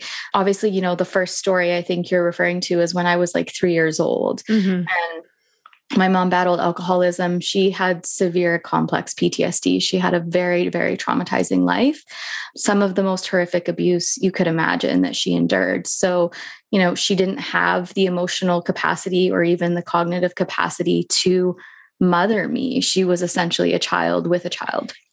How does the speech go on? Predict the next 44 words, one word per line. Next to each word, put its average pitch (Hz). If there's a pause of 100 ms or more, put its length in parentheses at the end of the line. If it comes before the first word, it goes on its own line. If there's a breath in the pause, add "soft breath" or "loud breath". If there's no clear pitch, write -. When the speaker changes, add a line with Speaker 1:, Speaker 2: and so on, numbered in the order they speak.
(100)
Speaker 2:
And 185
was 185
she, 196
was 180
it 175
from 165
someone 175
she 160
knew, 170
or 180
was 143
this, -
like, 143
a 131
crime, 185
or? 131
Speaker 1:
It 196
was 190
family. 185
It 190
was, 175
like, 170
very 175
Speaker 2:
Oh. 170
Speaker 1:
incessant. 170
Like, 180
she -
was 214
never 170
mothered. 170 (180)
She 185
Speaker 2:
Mm-hmm. 170
Speaker 1:
had 156 (220)
the 175
worst, 175 (120)
you 185
know, 165 (300 loud breath)
you 180
can't 180
even 170
call 160
it 165
an 170
upbringing. -